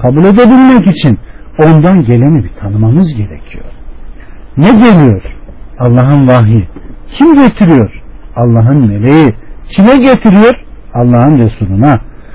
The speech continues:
Bunları bizim düzgün bir şekilde, Allah'ın emrettiği şekilde, öğrettiği şekilde ve sahabenin teslim aldığı o emaneti onlar gibi emanet olarak ele almaz, teslim olmazsak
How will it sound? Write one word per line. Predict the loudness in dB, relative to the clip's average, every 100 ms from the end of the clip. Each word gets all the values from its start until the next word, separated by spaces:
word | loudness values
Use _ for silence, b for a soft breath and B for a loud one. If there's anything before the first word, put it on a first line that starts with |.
| b b -2
Bunları | 2 4 4 2 2
bizim | 2 2 0 -4 b b b b -20 -20 -20 -20 -20 -14 -4
düzgün | -2 2 4 4 4
bir | 4
şekilde, | 2 -2 0 -2 -2 -6 -12 -4
Allah'ın | 0 2 4 4 2
emrettiği | 2 4 4 2 0 0 0
şekilde, | 0 -4 -4 -8 -8 -14 -4
öğrettiği | 0 2 2 0 0 2 2
şekilde | 2 0 2 4 4 2 -2 b b -2
ve | 0
sahabenin | 0 2 4 4 4 2
teslim | 0 -2 0 2 4
aldığı | 4 2 2 0
o | 0
emaneti | 0 2 2 2 0 -2 -8 -10 b b b -2
onlar | 2 2 4 4
gibi | 2 2 0 -2 -4
emanet | 0 2 4 2 2
olarak | 0 0 -2 -4
ele | -4 -2
almaz, | -2 0 2 2 -2 -4
teslim | -6 -2 0 2
olmazsak | 4 2 0 -2 -4